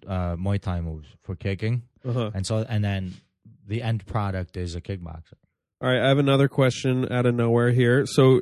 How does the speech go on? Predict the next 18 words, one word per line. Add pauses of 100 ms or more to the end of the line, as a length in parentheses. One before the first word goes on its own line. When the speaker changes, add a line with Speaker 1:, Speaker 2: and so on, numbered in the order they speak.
(120)
Speaker 2:
you're
Ukrainian,
which
to
me
says
Russian,
but
of
course
I
know
it's
not
the
same
thing. (460)
Uh,